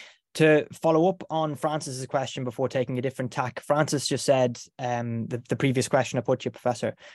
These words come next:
for example, how has the farming community responded to your ideas of rewetting for increasing nature protection? If you can just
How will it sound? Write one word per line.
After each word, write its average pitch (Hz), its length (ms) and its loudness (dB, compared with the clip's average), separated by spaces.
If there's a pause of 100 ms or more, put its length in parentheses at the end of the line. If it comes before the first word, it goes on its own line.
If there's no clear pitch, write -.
(180)
for 214 80 4
example, 156 340 4
how 135 240 4
has 135 140 4
the 123 80 -4
farming 147 500 0
community 156 480 -2
responded 156 560 -4
to - 100 -8
your 139 120 0
ideas 135 360 -2
of 120 120 -6
rewetting 123 640 -2 (440)
for 139 120 2
increasing 127 520 -2
nature 127 300 -2
protection? 113 600 -6
If - 120 -10
you 120 60 -4
can 120 160 0
just - 320 0